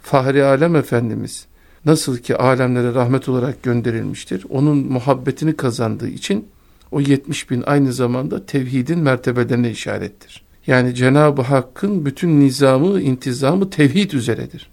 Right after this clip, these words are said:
Tevhid üzere ne kadar memur melaike-i kiram varsa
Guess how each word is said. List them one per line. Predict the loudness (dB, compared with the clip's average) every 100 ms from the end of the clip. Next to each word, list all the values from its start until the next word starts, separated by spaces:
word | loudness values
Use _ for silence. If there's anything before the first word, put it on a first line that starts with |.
| _ _
Tevhid | 2 2 4 0 0
üzere | -2 -2 -2 -2 -4 -10 _ _ _ -16
ne | 0 2
kadar | 4 4 6 4 0
memur | 2 4 6 4 4
melaike-i | 2 2 0 -2 -8
kiram | -6 -4 -4 -2
varsa | -2 -2 -4 -4 -4